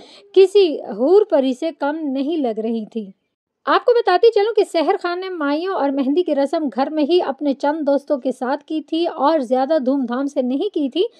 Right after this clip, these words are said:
मगर फिर भी उनकी ये वीडियोज़ और तस्वीरें काफ़ी ज़्यादा वायरल हो गई थी। अब हाल ही में उन्होंने जो है बारात की लुक अपने फैंस के साथ शेयर की है और वो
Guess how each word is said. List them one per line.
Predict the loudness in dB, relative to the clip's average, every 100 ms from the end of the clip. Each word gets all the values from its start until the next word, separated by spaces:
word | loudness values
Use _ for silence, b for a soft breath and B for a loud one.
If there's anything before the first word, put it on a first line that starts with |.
| b b b
मगर | 0 2
फिर | 6 6
भी | 4 2
उनकी | -2 0
ये | 0 0
वीडियोज़ | -2 -4 -2 -2
और | -2
तस्वीरें | -2 -2 -2 -2 -2
काफ़ी | -4 -4 -2
ज़्यादा | -2 0 -2
वायरल | -2 -4 -2 -2 -2
हो | -2
गई | -4 -6
थी। | -8 -16 -18 b b b
अब | 2
हाल | 4 4 4
ही | 4 2
में | -2 -4
उन्होंने | -4 -2 -2 -2 -4 -2
जो | 0
है | 0 0
बारात | 0 2 2 0 -2
की | -2
लुक | 2 2 2
अपने | -4 -2 -2
फैंस | 0 0 0 -4
के | -4
साथ | -2 -2 -4
शेयर | 0 2 2
की | -2 0
है | 2 2
और | 0
वो | 0